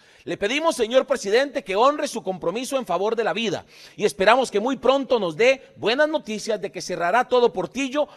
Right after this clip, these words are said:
para el aborto injustificado en esa norma. También esperamos que el presidente considere de una vez por todas firmar el Consenso de Ginebra, para que le dé un mensaje claro a los organismos internacionales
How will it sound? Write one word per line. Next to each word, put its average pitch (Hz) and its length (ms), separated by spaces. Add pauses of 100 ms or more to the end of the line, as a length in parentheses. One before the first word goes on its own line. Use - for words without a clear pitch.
para 175 160
el 165 80
aborto 233 380
injustificado 202 800
en 165 80
esa 180 200
norma. 123 360 (340)
También 185 300
esperamos 262 520
que 214 80
el 175 80
presidente 214 580
considere 220 580
de 185 80
una 254 200
vez 269 160
por 247 180
todas 202 420 (200)
firmar 208 420
el 277 120
Consenso 196 460
de 208 80
Ginebra, 190 480 (260)
para 190 180
que 196 100
le 185 100
dé 220 80
un 269 100
mensaje 233 420
claro 269 320
a - 20
los 202 180
organismos 202 520
internacionales 202 840